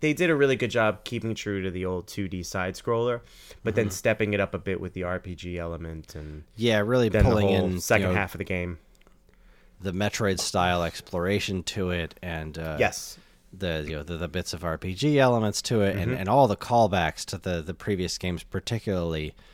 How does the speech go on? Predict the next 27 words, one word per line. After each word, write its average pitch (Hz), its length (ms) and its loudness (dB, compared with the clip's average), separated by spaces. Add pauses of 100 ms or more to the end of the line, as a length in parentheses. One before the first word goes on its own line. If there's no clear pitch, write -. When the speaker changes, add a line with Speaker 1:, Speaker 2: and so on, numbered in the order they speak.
(360)
Speaker 2:
uh, 82 220 -2
Dracula's 85 560 -2
Curse. 85 340 0
I 87 60 -4
mean, 85 140 -2
the 85 60 -4
fact 92 300 0
that - 160 -6
you 98 120 -2
were 92 260 0
Alucard 87 680 0
from 87 340 -2
that 90 240 0
game, 90 440 0
and 85 160 -6
you 82 120 -6
eventually 90 380 -2
Speaker 1:
Mm-hmm. 85 80 -4
Speaker 2:
run 85 120 -2
into 85 200 -6
zombified 85 640 -2
versions 80 480 -6
of 80 100 -10
Trevor, 85 480 -2
Sypha, 85 800 -4
and 80 340 -8
Grant. 87 500 -2